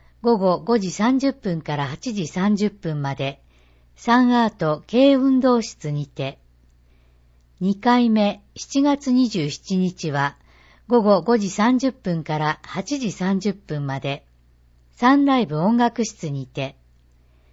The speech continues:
三回目、八月三日は、午後五時三十分から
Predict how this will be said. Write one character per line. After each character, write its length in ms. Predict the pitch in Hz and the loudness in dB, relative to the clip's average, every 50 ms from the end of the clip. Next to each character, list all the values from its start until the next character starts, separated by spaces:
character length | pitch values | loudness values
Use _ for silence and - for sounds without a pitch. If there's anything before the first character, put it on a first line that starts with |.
| _ _ _ _ _ _ _ | _ _ _ _ _ _ _
三 340 | _ - - 233 254 254 247 | _ -2 0 2 2 2 0
回 300 | - 247 226 226 220 208 | 0 0 2 2 2 2
目、 300 | 196 196 190 185 - _ _ _ _ _ _ _ | 2 0 -2 -2 -6 _ _ _ _ _ _ _
八 340 | - 190 214 - - 277 277 | -6 -6 -6 -4 -2 -2 0
月 320 | 285 285 277 - 269 247 | 0 0 -2 -2 -4 -2
三 200 | 233 233 233 220 | 0 0 0 -2
日 280 | - _ - 214 196 185 | -4 _ -2 0 0 2
は、 260 | 185 180 180 - - _ _ _ _ _ _ _ _ _ - | 2 0 0 -2 -4 _ _ _ _ _ _ _ _ _ -6
午 180 | 214 226 226 202 | -2 0 0 2
後 240 | 190 185 180 - _ _ _ - | 2 0 0 -2 _ _ _ -6
五 140 | 175 220 247 | -2 0 0
時 140 | 202 180 160 | 0 -2 -6
三 300 | - - 202 240 254 247 | -4 -2 0 0 2 0
十 120 | 269 254 | 0 -2
分 300 | - _ - 190 175 160 | -6 _ -8 -6 -6 -6
か 160 | 147 165 151 | -4 -4 -4
ら 220 | 147 147 147 - | -2 -2 -2 -4